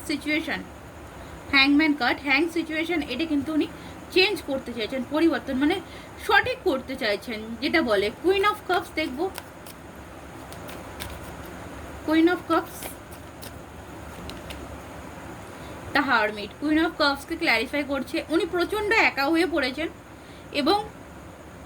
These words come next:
উনি আপনাকে কন্টিনিউয়াসলি ম্যানিফেস্ট করছেন। ওকে, আপনার সাথে রিলেশনে কিন্তু কমিউনিকেশন চাই। এখানে আমি দেখতে পাচ্ছি ওনার মনের ভিতরের, মনের ইচ্ছা, উনি কিন্তু এই রিলেশনটায় কিন্তু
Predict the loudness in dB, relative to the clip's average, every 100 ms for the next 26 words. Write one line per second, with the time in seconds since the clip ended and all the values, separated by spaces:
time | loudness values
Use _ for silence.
0 | -16 0 2 4 4 4 2 4 4 4
1 | 4 4 4 4 4 4 4 4 0 -2
2 | -4 -6 -6 -8 -12 -12 -16 -16 -16 -16
3 | -16 -14 -14 -14 -14 -14 -12 -12 -12 -12
4 | -10 0 2 4 2 -2 -14 -16 -16 -16
5 | -16 -14 -14 -14 -14 -12 -12 -8 2 2
6 | 4 2 4 4 6 6 6 4 0 2
7 | 0 2 4 6 6 4 2 4 4 4
8 | 0 -2 -16 -16 -16 -16 -6 2 6 8
9 | 8 4 4 4 4 4 6 6 4 4
10 | 4 4 0 2 2 0 -2 0 4 6
11 | 6 4 0 0 0 0 -2 -16 -4 4
12 | 6 6 4 4 4 0 2 4 4 4
13 | 2